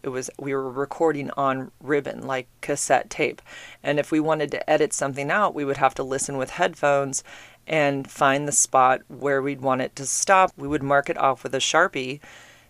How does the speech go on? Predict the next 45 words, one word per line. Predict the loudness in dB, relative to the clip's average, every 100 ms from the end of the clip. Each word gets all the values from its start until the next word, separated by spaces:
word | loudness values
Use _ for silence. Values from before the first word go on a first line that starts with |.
| 0
and | 0 0
cut | 0 2 2 2
those | 2 2
two | -4 -6
pieces | -6 -6 -4 -2 0 -2 -4 _ _ 4
out | 6 4 0 -10 -12 _ _ _ _
with, | -6 -6 -6
with | -4 0
scissors, | 2 2 2 0 0 -4 -6 _ _ _ 0
and | 2 2 0
then | -2 0
we | 0 0
would | -2 -4
tape | -6 -6 -6 -10 _ -6
the | -4
two | -4 -4 -2
ends | 0 0 -2 0
back | 0 0
together. | -2 -2 0 -2 -6 -16 -20 -8
It | -4
was | -2 -2
special | 2 2 2 -2
tape, | -2 -2 -2 -2 _
and | 0 2
then | 2
the | 0
tape | 0 0 0
would | 0 2
go | 4 6 6 2 -2 -8 -20 _ 2
only | 4 4
on | 2 2
one | -2 0
side, | 2 4 6 6 4
obviously | 0 0 -2 -4
not | 0 0
to | -2 -6
interfere | -4 -4 -2 0 0
with | -2
the | -2
other | -2 -2
side | 0 4 4 2
where | 0 0 -2
it | -4
was | -8
being | -6 -4 -4 -6 -8